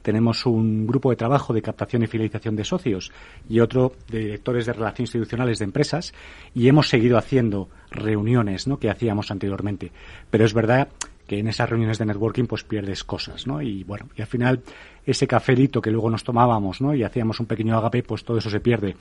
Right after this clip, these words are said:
Pero bueno, oye, a, a, a mal tiempo, pues buena cara, ¿no? Al final ha habido que reinventarse, no ha quedado más remedio, y yo creo que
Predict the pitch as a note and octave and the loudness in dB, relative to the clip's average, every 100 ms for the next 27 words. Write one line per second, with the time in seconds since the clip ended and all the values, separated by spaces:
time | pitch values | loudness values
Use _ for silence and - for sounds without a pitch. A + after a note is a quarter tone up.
0 | - - - D3+ E3 E3 - C3+ C#3+ A2 | -16 -20 4 8 10 8 2 4 6 4
1 | - B2 A2+ A2 A2 G#2+ - - - - | 2 -4 -2 0 -2 -4 -6 -14 -18 -20
2 | - - A#2+ A2+ A2 A2 A2 - - - | -20 -8 -2 0 0 0 -2 -6 -14 -14
3 | - C3 A#2 B2+ B2+ C#3+ B2+ C#3+ A2+ C#3+ | -10 -8 -2 0 2 4 4 4 4 2
4 | F#2 C3 A2 F#2 B2 G#2+ - A2+ A#2 A#2+ | 2 0 -2 -2 -4 -4 -4 -2 0 0
5 | A#2 A#2+ A#2+ B2 B2 C#3+ - E3 B2+ A2+ | 0 -2 0 0 0 0 2 2 2 2
6 | A#2 A2+ A2+ B2+ B2+ D3+ - - B2+ B2 | 2 2 0 0 4 2 0 -6 0 2
7 | B2 A#2+ B2 | 2 0 0